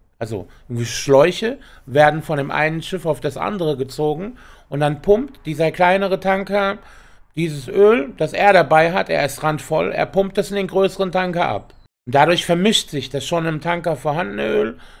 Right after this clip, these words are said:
mit diesem neuen dazukommenden Öl. Und jetzt kommen vielleicht zwei, drei solche kleinere Tanker an und pumpen mir Öl in den größeren Tanker.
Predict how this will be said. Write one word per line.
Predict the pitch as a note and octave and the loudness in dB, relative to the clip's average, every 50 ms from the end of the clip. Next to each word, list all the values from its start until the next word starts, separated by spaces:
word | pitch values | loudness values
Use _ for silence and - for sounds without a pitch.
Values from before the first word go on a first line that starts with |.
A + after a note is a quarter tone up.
| _ _ | _ _
mit | C#3 D3 C#3+ | -10 -8 -4
diesem | E3 F3 E3 D3+ E3+ | -2 -2 -2 0 0
neuen | E3 F3 F3 F#3 F#3+ F#3+ F3+ | 4 6 6 6 6 6 6
dazukommenden | F#3 F3+ F3+ - - G3 F3+ F3+ - D#3 B2+ A#2+ A2+ G2+ G2 G2+ G#2 | 4 4 4 4 0 0 0 2 2 2 2 2 -2 -6 -8 -8 -10
Öl. | G#2+ G2+ - - - - - - _ _ _ _ _ _ _ _ | -14 -14 -14 -16 -20 -20 -20 -20 _ _ _ _ _ _ _ _
Und | B2 | -8
jetzt | B2+ B2 - | -8 -6 2
kommen | - F3+ F3+ F3+ E3+ D#3 C3+ B2 - - - - - _ | 4 4 4 4 -2 -4 -6 -8 -12 -20 -20 -20 -20 _
vielleicht | _ - - F#2 G2 - - - | _ -14 -12 -12 -12 -12 -14 -14
zwei, | - G2+ G#2 A2+ C3 C3+ | -6 -2 2 2 2 2
drei | C3 G#2+ B2+ C3+ D3+ E3 D#3+ B2+ | 2 2 4 4 4 4 2 2
solche | A#2+ C3 B2+ B2 B2+ B2 | 0 0 0 0 -4 -8
kleinere | - C3+ C3 C3+ C#3 C#3+ C#3+ B2+ C3 B2 | -4 0 2 2 2 2 0 -2 -2 -2
Tanker | C#3 D#3+ E3+ F3+ E3+ E3+ D#3+ D#3+ | -2 -2 -2 -2 0 0 0 0
an | F3+ G3+ A3+ B3+ C#4 C4 - - - - _ _ | 0 -4 -4 -6 -10 -12 -18 -20 -20 -20 _ _
und | - D3 D3+ C#3+ | -8 -8 -8 0
pumpen | - A#3+ A#3 G#3+ - - | 2 2 2 2 -2 -2
mir | G3 F#3+ F#3+ F#3+ | 0 0 2 6
Öl | G3 G#3 G#3 | 6 6 6
in | G#3 G3+ G3 | 6 2 0
den | G3+ F#3+ E3+ | 0 -2 0
größeren | C#3+ D3+ D3+ C#3+ C#3+ - A#2+ A#2 G2+ F#2+ | 2 4 4 4 2 -4 -8 -10 -10 -10
Tanker. | - G2 E2+ E2+ - - - G#2+ - | -12 -14 -16 -14 -14 -14 -14 -14 -16